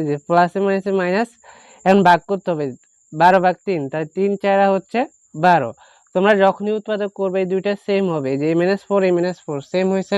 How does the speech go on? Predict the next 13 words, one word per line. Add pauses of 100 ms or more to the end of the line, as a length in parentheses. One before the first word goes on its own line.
না? (720)
তাহলে
দেখো,
এই
দুইটা
থেকে
আমরা (100)
একটা (100)
লিখবো (140)
এ
মাইনাস (100)
ফোর, (520)
আর